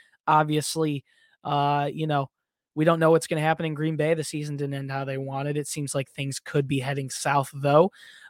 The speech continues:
Uh, but yeah, it's been a pretty good week. Couple days off from videos. Wearing my Bulls shirt. It's been a little bit of a tough stretch for them right now, but hopefully they can get healthy and turn things on. Uh, and hopefully the Bears can turn things on moving forward. So let's hop right into this video. Davante Adams.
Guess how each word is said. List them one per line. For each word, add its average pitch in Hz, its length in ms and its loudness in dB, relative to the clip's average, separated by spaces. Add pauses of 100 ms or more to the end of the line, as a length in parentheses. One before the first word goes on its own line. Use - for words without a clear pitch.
Uh, 170 380 8
but 254 240 6
yeah, 247 260 6
it's - 160 -6
been 190 160 2
a 185 40 2
pretty 214 200 6
good 196 140 6
week. 185 320 0
Couple 190 260 4
days 180 260 0
off 180 220 6
from 170 160 -4
videos. 180 400 -2
Wearing 220 220 -2
my 190 140 -2
Bulls 180 300 -2
shirt. 147 260 -6
It's - 120 -10
been 196 160 0
a 196 100 4
little 185 200 4
bit 170 160 4
of 165 80 2
a 147 60 2
tough 156 260 0
stretch 156 320 -2
for 156 160 -6
them 151 180 -4
right 147 180 -2
now, 156 300 2 (380)
but 143 100 -8
hopefully 185 460 4
they 180 160 0
can 175 140 -6
get 170 120 0
healthy 175 480 4 (300)
and 143 160 -6
turn 170 280 -2
things 160 360 -4
on. 165 340 4 (400)
Uh, 151 220 4
and 147 120 2
hopefully 233 320 4
the 247 100 2
Bears 214 460 0
can 151 140 -6
turn 151 240 -4
things 147 240 -4
on 143 320 0 (400)
moving 180 420 2
forward. 160 520 0
So - 160 -2
let's 196 220 6
hop 277 240 4
right 220 180 6
into 208 220 0
this 165 140 -4
video. 175 340 0
Davante 165 800 4
Adams. 151 420 2